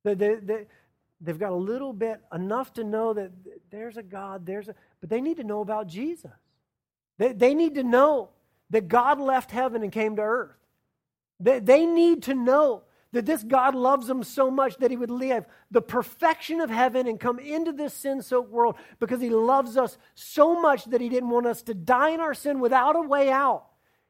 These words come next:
And that when he hung on that cross, that the entire wrath of God for our sin was placed upon Jesus Christ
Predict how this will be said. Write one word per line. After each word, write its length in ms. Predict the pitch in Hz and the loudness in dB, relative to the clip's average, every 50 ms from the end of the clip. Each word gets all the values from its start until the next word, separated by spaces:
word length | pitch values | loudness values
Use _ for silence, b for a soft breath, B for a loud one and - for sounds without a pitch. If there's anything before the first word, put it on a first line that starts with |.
| _ _ | _ _
And 140 | 233 233 277 | -2 2 2
that 100 | 277 254 | 2 4
when 140 | 269 277 | 4 2
he 80 | 262 247 | 2 0
hung 340 | 202 165 190 247 277 330 339 | 0 -2 2 2 2 4 6
on 220 | 349 311 320 320 | 4 4 4 4
that 260 | 311 302 277 240 - | 4 2 2 2 -2
cross, 680 | - - - - 285 294 277 247 - - - - _ _ _ _ _ _ _ _ _ _ _ _ _ _ _ _ _ _ _ 208 | -8 -16 -4 0 2 2 2 2 0 -4 -10 -20 _ _ _ _ _ _ _ _ _ _ _ _ _ _ _ _ _ _ _ 0
that 200 | 220 277 277 277 | 0 0 0 0
the 160 | 285 254 254 | -2 -2 0
entire 680 | 247 240 - - - - 285 294 330 359 370 359 339 311 | -2 -2 -2 -8 -6 -2 0 2 2 2 2 0 -2 -2
wrath 440 | 277 277 285 294 294 294 285 - 320 | -2 2 4 4 4 4 0 -2 -6
of 180 | 294 220 214 | -8 -8 0
God 380 | 196 269 269 262 269 269 - - | 2 4 6 6 6 4 4 0
for 160 | 240 240 233 | -2 0 4
our 240 | 233 254 269 277 262 | 4 4 4 4 2
sin 400 | - - - 294 269 240 214 165 B B B B | -2 -6 -2 -2 0 0 0 -4 B B B B
was 200 | 220 226 214 - | -4 -4 -4 -4
placed 520 | - - - - 285 311 339 320 - - | -6 -12 -2 4 4 6 6 4 2 -2
upon 400 | 349 220 - 262 269 277 302 285 | -6 -6 -2 0 2 2 2 0
Jesus 460 | 220 190 254 285 285 247 277 269 - | -2 -2 -2 -2 -2 -2 -4 -6 -6
Christ 460 | - - - 269 254 269 269 - - | -8 -8 -6 -4 -2 -2 -2 -4 -8